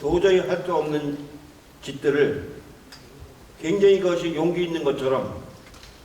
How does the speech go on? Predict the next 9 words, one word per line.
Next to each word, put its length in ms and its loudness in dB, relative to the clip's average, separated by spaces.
그 340 -4
자행하는 500 0
것을 280 -6
보고서 420 -6
"어, 440 -8
확신범이구나." 840 -2
그런 200 -6
생각을 340 -4
했습니다. 440 -10